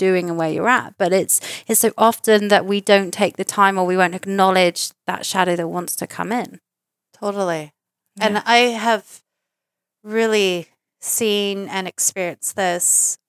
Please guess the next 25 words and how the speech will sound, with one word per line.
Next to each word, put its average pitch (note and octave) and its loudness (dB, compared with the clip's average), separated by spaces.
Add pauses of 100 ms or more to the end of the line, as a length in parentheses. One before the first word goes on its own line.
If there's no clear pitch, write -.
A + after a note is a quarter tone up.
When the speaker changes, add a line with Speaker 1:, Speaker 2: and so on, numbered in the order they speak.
(220)
Speaker 2:
over G3+ -8
the G3+ -6
years, F3 -2
that F3+ 2 (1500)
the G#3+ -2
light C4 4
is - -2 (280)
what G3 0 (100)
we G3 -6
can G3 -8
identify E3+ -4
with D#3+ -6 (280)
on F#3 -8
a E3+ -8
daily D#3+ -6
basis, D#3+ -2
Speaker 1:
Mm. - -12
Speaker 2:
and D#3+ -8 (120)
it's, - -8 (1000)
it's - -8
so G#3 0
visible, D#3+ -8
and E3+ -6
it's - -12
what E3 -4